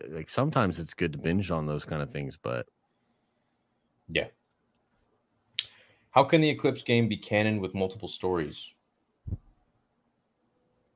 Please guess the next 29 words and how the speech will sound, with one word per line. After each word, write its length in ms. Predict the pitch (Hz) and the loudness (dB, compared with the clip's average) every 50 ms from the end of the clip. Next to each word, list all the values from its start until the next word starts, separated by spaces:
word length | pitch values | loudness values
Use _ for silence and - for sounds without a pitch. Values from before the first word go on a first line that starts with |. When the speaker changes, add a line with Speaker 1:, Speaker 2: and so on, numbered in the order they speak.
| _ _ _ _ _ _ _ _ _ _ _ _ _ _ _ _ _ _ _ | _ _ _ _ _ _ _ _ _ _ _ _ _ _ _ _ _ _ _
Speaker 1:
Yeah, 240 | - 104 107 101 76 | 6 8 8 8 8
that's 240 | - 87 90 - - | 6 2 0 0 -2
a 20 | |
good 160 | 78 73 87 80 | 0 0 0 2
question. 380 | - 101 104 - - - - | 4 2 2 2 -2 -6 -4
Like, 160 | 76 76 76 | -4 -4 2
that's 180 | - 87 85 - | 4 2 2 4
kinda 160 | - 92 85 | 4 4 4
what 120 | 82 80 78 | 4 4 4
we're 120 | 80 80 | 4 4
wondering. 360 | 78 82 87 90 85 78 73 65 | 4 4 4 4 4 4 4 4
I, 280 | 78 82 - 69 92 | 4 4 4 4 4
I 40 | 92 | 4
suppose 580 | 90 - 101 87 - 101 98 95 92 90 - - - - - - - - - | 4 2 -2 2 6 6 8 8 8 6 2 -2 -14 -18 -18 -18 -20 -20 -14
certain 500 | - - - - 101 92 87 76 101 95 | -10 -6 2 4 4 4 4 4 0 -2
things 380 | - - 95 95 95 95 92 85 | 4 6 8 8 8 6 4 4
that 100 | 92 85 | 4 2
are 60 | 82 | 2
sort 160 | - - 87 82 | 2 2 2 2
of 80 | - | 2
fixed 300 | - - 92 - - - | 2 0 0 0 0 -4
points 280 | - 95 90 87 82 - | 0 2 2 2 2 2
in 80 | 87 82 | -2 0
time 300 | - 85 82 80 82 82 | 2 2 4 4 2 2
of 60 | 78 | 0
the 80 | 78 78 | 0 -2
story 400 | - - 82 80 82 85 87 85 | 0 0 2 4 4 4 4 4
would 140 | 85 82 | 2 2
happen, 540 | 78 78 80 78 78 - - 113 120 123 123 | 2 2 2 2 2 2 2 0 0 0 -2